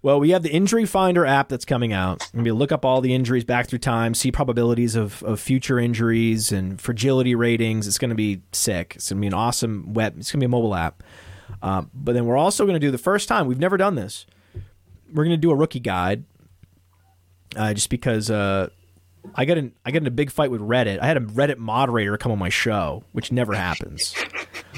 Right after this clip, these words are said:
um, because I was mad that someone on Reddit, like, ripped off all our, like, screenshots and, and put together, like, a Franken guide. And I was like, "You know what? This, this is not cool."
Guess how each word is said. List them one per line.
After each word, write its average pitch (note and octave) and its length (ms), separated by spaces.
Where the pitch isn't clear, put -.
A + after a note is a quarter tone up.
um, G2 720
because A2+ 300
I A#2+ 140
was A2 180
mad D#3+ 420
that B2+ 120
someone D3 380
on C#3 100
Reddit, C3 480
like, A2+ 200
ripped C3 280
off B2 280
all A#2 240
our, A2 280
like, A2 180
screenshots A#2+ 880
and, G2+ 280
and G#2 160
put C3+ 120
together, A2+ 220
like, G#2 140
a G2 40
Franken A2+ 460
guide. G#2 420
And B2+ 100
I B2 40
was B2 120
like, B2 340
"You F3+ 140
know D#3 160
what? C3+ 320
This, - 360
this E3 160
is A#2 180
not G#2 260
cool." F2 460